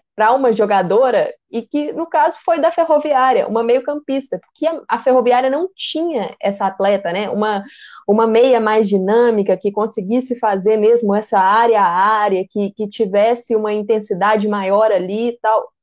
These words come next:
E essa jogadora é a Ingrid. Eu acho que a Ferroviária agiu muito bem no, no mercado pra poder conseguir suprir algumas carências, rechear o seu elenco com qualidade,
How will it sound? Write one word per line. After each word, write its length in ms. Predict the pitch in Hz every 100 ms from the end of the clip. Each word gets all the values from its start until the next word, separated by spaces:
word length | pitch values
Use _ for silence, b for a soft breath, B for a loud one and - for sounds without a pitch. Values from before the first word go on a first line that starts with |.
| _ -
E 80 | 262
essa 280 | 262 277
jogadora 600 | 254 254 247 214 240 240
é 60 | 233
a 180 | 233 240
Ingrid. 420 | 220 208 190 175
Eu 80 | 185
acho 280 | 196 - _
que 240 | 214 208 _ _ _
a 40 | _
Ferroviária 580 | 196 202 208 208 220 214
agiu 320 | 170 196 254
muito 300 | 262 247 247
bem 380 | 190 180 202 233 b b b b
no, 300 | - 208 214
no 160 | 202 214
mercado 640 | 214 208 - 190 214 220
pra 160 | 214 208
poder 1080 | 208 226 196 196 208 226 233 233 226 220 214
conseguir 960 | _ 254 254 254 214 247 262 277 277 254 _ _ _ _ _ _ _
suprir 560 | - - 254 - 359 349
algumas 460 | 302 262 285 277
carências, 1040 | - 277 262 247 277 277 208 180 - - _ _ _ _ _ _
rechear 540 | 202 233 233 233 226
o 60 | 254
seu 200 | 262 247
elenco 360 | 233 220 233 233
com 160 | 226
qualidade, 680 | 214 220 214 196 214 208 175